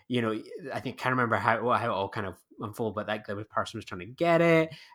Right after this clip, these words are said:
Um, so, like, he, he knows the kind of, the people that something like that attracts. But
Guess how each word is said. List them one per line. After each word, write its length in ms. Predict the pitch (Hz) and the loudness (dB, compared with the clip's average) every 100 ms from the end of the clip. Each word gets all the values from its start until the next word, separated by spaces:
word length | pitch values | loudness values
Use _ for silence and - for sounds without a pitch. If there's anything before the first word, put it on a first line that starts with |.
| - | 0
Um, 480 | 120 120 117 139 - | 4 4 2 -2 -4
so, 160 | - 156 | 0 2
like, 180 | 143 - | 2 0
he, 220 | 170 165 | -4 -2
he 160 | 170 | 2
knows 340 | 160 160 151 143 | 4 6 4 0
the 80 | 123 | -4
kind 240 | 135 120 | -2 0
of, 140 | 117 | 0
the 80 | 110 | -2
people 400 | - 120 - 110 | -6 -8 -2 -2
that 280 | 104 98 139 | -2 -6 -8
something 280 | - 110 101 | -8 -6 -6
like 240 | 101 - | -8 -8
that 280 | 101 98 71 | -4 -2 -2
attracts. 500 | 82 - 117 98 - | -8 -4 -2 -2 -6
But 160 | - | -10